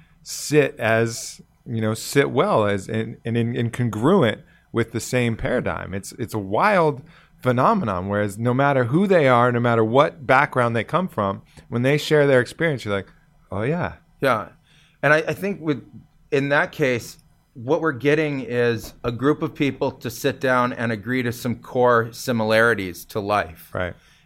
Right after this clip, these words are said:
Speaker 2: And when I look at modern society and the modern lives we live, I see that most modern people were born into incredible stability in those core sort of vectors. And so you have, you know,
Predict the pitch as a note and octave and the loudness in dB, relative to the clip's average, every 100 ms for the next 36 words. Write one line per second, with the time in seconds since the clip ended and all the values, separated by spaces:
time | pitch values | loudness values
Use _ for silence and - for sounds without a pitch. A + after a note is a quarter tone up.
0 | - A#2 A2 A2 - _ _ _ _ _ | -4 0 0 -2 -8 _ _ _ _ _
1 | - C3+ C#3+ D#3+ E3 C3 C3 C3+ C3+ B2 | -4 2 4 4 0 2 2 2 0 -4
2 | - B2+ C3 B2+ A#2 A2+ A#2 B2 A#2+ A#2 | 0 2 2 0 0 2 2 4 2 2
3 | A2+ B2 A2+ G#2+ G#2+ G2+ F#2+ - - - | 0 0 -4 -2 0 0 -2 -10 -20 -14
4 | - A#2+ B2 D3+ B2+ A#2+ A#2+ D3 F3+ C#3+ | 0 0 0 0 0 -2 2 4 2 0
5 | D3 C3 B2 A#2+ B2+ A#2 A#2+ A#2 G2+ B2 | 0 2 0 -2 -4 -4 -2 -2 0 2
6 | B2+ B2+ A#2+ C3 C3+ C3 C3 A#2 A2+ - | 2 2 -2 -2 -4 -4 -4 -2 -4 -6
7 | - A#2+ A#2+ A#2+ D#3 D#3 C3+ - A#2 A#2 | -10 -6 -4 2 2 2 -4 -6 -2 2
8 | B2+ B2 G#2 G2 G#2 C3+ C#3 C3 A#2 - | 2 2 0 -2 -2 0 0 2 0 -2
9 | - - B2 A#2+ A2+ A2 - _ - - | -8 0 4 6 4 0 -4 _ -8 -2
10 | A2+ F#2 A2 A2 - F2+ F2 - _ _ | -2 2 2 2 -2 -6 -6 -14 _ _
11 | - - _ - B2+ B2 C#3 B2+ B2+ C3 | -20 -20 _ -4 -2 0 0 0 0 2
12 | B2 A2 - - - _ _ _ _ _ | 2 0 -8 -20 -20 _ _ _ _ _
13 | - D#3 B2 | -2 2 2